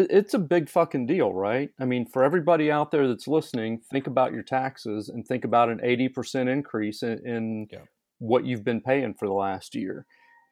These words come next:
Speaker 1: Uh, you know, for some of the small guys, that might be ten thousand dollars. For some of the big guys, it might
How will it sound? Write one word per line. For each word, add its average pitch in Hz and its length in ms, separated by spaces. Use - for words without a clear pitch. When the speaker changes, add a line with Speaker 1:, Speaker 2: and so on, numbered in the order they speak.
Speaker 1:
Uh, 101 320
you 135 120
know, 104 200
for 123 120
some 139 300
of 131 60
the 117 80
small 127 380
guys, 135 340
that 123 160
might 131 280
be 127 200
ten 131 240
thousand 120 380
dollars. 120 380
For - 140
some 139 240
of 127 60
the 117 80
big 120 260
guys, 131 320
it - 100
might 131 260